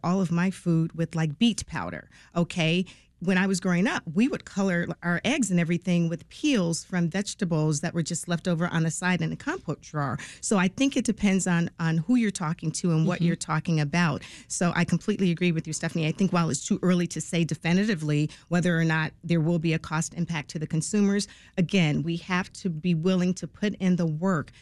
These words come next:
Speaker 1: to educate ourselves on what are alternate ways for us to get that same effect.
Speaker 2: Mm-hmm.
Speaker 1: I mean, why, if you can make red velvet cupcakes and use beets or beet powder for that red color, why would you then need to have a cake mix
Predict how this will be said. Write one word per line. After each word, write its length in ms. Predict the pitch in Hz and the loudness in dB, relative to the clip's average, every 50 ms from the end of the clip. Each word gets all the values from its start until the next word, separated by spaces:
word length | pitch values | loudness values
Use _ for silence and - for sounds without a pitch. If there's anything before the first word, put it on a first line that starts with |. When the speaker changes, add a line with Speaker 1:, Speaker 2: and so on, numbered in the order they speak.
| - - | -14 -8
Speaker 1:
to 120 | - 185 - | -8 -6 -2
educate 480 | - 185 185 180 190 190 - 185 175 160 | 0 0 0 0 -2 -4 -2 0 0 2
ourselves 580 | 160 165 165 - - 175 165 165 165 165 165 - | 2 0 -2 -2 -2 -2 -2 0 0 -2 -4 -4
on 240 | - 156 151 156 156 | -4 -2 0 0 0
what 220 | 151 196 226 240 - - | 0 0 0 -2 -2 -6
are 200 | 180 165 156 135 - - _ _ | -6 -4 -4 -6 -8 -14 _ _
alternate 560 | - 196 254 349 - - - 214 165 147 - - | -2 -2 0 -2 -2 -2 0 2 2 2 0 -2
ways 380 | 147 147 147 147 147 147 - | -2 -2 0 0 0 -2 -4
for 160 | - - - - | -6 -8 -4 -2
us 200 | 165 170 - - | -2 -2 -2 -4
to 100 | - 170 | -8 -8
get 320 | 156 175 170 156 - - | -6 -4 -6 -6 -6 -8
that 180 | 156 135 - - | -10 -10 -8 -8
same 560 | - - - - 220 208 202 208 208 220 214 - | -10 -8 -4 0 2 4 4 4 4 2 0 -2
effect. 640 | 185 175 - - - - 202 160 - - - - - | -6 -6 -6 -8 -6 -2 -2 -2 -2 -4 -10 -8 -4
Speaker 2:
Mm-hmm. 220 | 165 160 156 151 151 - | -2 -2 -2 -2 0 2
Speaker 1:
I 80 | 175 | 4
mean, 280 | 180 185 185 185 180 180 - - | 4 4 4 4 2 0 -2 -4
why, 400 | - 165 175 175 180 202 226 240 - | -6 -4 -2 0 0 0 -2 -2 -2
if 140 | 208 - 196 | -4 -2 -2
you 100 | 196 185 | -2 -2
can 260 | - - 185 175 175 | 0 0 0 2 2
make 160 | 175 170 170 - | 2 0 -2 -4
red 240 | 151 170 170 170 156 | -2 0 0 0 0
velvet 400 | 160 165 160 147 160 - - - | 0 0 0 0 -2 -4 -6 -6
cupcakes 560 | - 214 202 - - 185 160 156 - - - - | -6 -6 -6 -6 -4 -2 -2 -2 -4 -6 -6 -2
and 140 | 170 156 | -2 0
use 380 | 147 165 180 175 170 175 165 - - - - - _ - 151 | 0 2 2 2 2 0 -2 -4 -10 -18 -20 -20 _ -6 0
beets 440 | 151 214 247 233 - - - - - | 2 2 4 2 0 -2 -8 -10 -6
or 80 | - 170 | -4 -2
beet 300 | 151 - 226 277 302 - | 0 0 0 0 0 -2
powder 320 | - 170 147 147 147 151 | -2 -2 0 0 0 -2
for 180 | 151 - - 170 | -4 -4 -4 -2
that 180 | 156 151 - - | -2 -2 -2 -2
red 200 | 160 151 151 - | -2 -2 -2 -4
color, 280 | - - 160 160 156 | -6 -6 -4 -4 -4
why 220 | 156 156 165 175 202 | -4 -4 -2 0 0
would 240 | 190 196 180 - | 0 0 -2 -2
you 80 | 185 175 | -6 -8
then 400 | 156 - 175 165 165 160 160 165 | -4 -2 0 2 2 2 2 0
need 320 | - 165 160 160 160 160 - | 0 0 0 0 0 0 -2
to 100 | - 165 | -6 -6
have 320 | 147 156 151 147 147 147 - | -2 -2 0 0 -2 -4 -6
a 60 | - 151 | -10 -14
cake 320 | - - 165 156 - - | -8 -6 -6 -6 -4 -4
mix 300 | 156 147 143 - - | -4 -4 -4 -6 -10